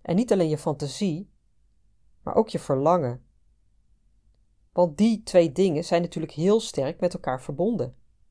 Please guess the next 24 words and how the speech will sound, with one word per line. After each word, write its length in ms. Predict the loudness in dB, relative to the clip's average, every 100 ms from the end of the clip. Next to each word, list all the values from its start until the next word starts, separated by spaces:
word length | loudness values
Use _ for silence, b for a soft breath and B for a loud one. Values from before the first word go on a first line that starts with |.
| _ _ _ _ _ _ _ _ _ _ b b b
We 100 | 0
hebben 340 | 2 4 4 6
in 100 | 6
de 80 |
loop 220 | 6 4 4
van 140 | 0
ons 200 | -2 -2
leven 500 | -2 0 -2 -4 -10 -12 -20 -20
heel 300 | -4 4 4
veel 420 | 4 2 2 0 -2
overtuigingen 800 | -4 -2 -2 0 0 0 -8 -10
opgebouwd. 680 | -10 -12 -10 -8 -8 -12 -20 -20 -20 -20 -20 -20 _ _
Aangenomen, 880 | -2 0 0 -2 0 0 0 -4 -8 b b b b b b b -6
eh, 380 | 0 2 2 0 -6 -20
geaccepteerd, 840 | -16 -10 -6 -6 -4 0 0 0 -4
hè, 100 | -8
geadopteerd. 880 | -4 -2 0 -2 -6 -4 -4 -6 -18 -20 -20 -20 -20 -20 -20 _ _ -20 -20 -20 -20 -18 -18 -18 -18 -18 -18 -14
Die 280 | -4 0 2
ons 200 | 2 0
leven, 560 | 2 4 4 2 -2
zoals 400 | 0 2 2 2
we 80 | -2
het 140 | -4 0
leven, 600 | 2 2 0 -4 -6